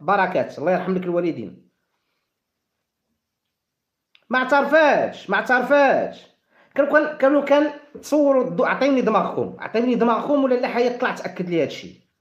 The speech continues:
انا ديك النهار طرحت عليه اسئله، قلت لها: "واش وقع لك ابتزاز؟" قالت لي: "اه". ما بغيتش ندخل مع التفاصيل، انا عارف التفاصيل. قلت لها: "واش عطاوك رشوه؟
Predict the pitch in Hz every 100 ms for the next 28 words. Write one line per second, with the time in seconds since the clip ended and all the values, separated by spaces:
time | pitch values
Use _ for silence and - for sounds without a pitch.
0 | - 196 226 233 247 240 226 - 202 208
1 | 185 220 233 202 - 226 220 - - _
2 | _ _ - 185 220 233 226 196 143 208
3 | 202 196 269 247 - - - 196 190 190
4 | - - - - - _ _ _ _ 170
5 | 240 277 240 254 254 247 262 269 277 277
6 | 262 233 247 269 202 190 - - - _
7 | _ _ _ _ 233 262 240 208 254 262
8 | 254 - - 185 208 240 262 294 -